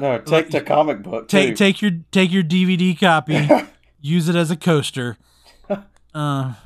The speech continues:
Speaker 2: no. Use it as a frisbee to play catch with your dog.
Speaker 1: Your child wants to play
Speaker 2: Uh,
Speaker 1: with you. Go take it outside.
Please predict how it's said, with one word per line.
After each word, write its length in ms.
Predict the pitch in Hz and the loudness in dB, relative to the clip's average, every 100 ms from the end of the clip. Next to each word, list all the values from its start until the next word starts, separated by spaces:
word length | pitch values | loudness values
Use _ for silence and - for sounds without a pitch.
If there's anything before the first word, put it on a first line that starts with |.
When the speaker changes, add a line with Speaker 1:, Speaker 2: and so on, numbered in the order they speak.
| _ _ _ _ _ - - _ | _ _ _ _ _ -20 -20 _
Speaker 2:
no. 360 | 135 127 113 - _ _ _ _ _ _ _ _ _ _ _ _ | -14 -8 -8 -10 _ _ _ _ _ _ _ _ _ _ _ _
Use 260 | 156 180 175 | 0 2 2
it 60 | |
as 140 | 190 147 | 2 0
a 60 | |
frisbee 680 | 143 - 175 180 165 185 180 | -4 -2 0 0 0 2 2
to 80 | 156 | 0
play 220 | 151 160 | 0 0
catch 320 | 151 160 156 | 2 0 0
with 80 | 160 | -2
your 120 | 160 | -2
dog. 520 | 151 143 135 131 120 110 | 0 2 2 0 -4 -8
Speaker 1:
Your 120 | 151 | -12
child 560 | - - 131 135 127 120 | -8 -4 0 0 -2 -6
wants 200 | 113 135 | -12 -10
to 80 | |
play 240 | 131 123 113 | -8 -4 -4
Speaker 2:
Uh, 40 | |
Speaker 1:
with 140 | 107 104 | -6 -10
you. 140 | 101 | -16
Go 200 | 101 127 | -8 -6
take 300 | 131 147 135 | -4 -4 -4
it 60 | - | -4
outside. 640 | 117 120 - 104 101 101 | -4 -4 -10 -10 -10 -12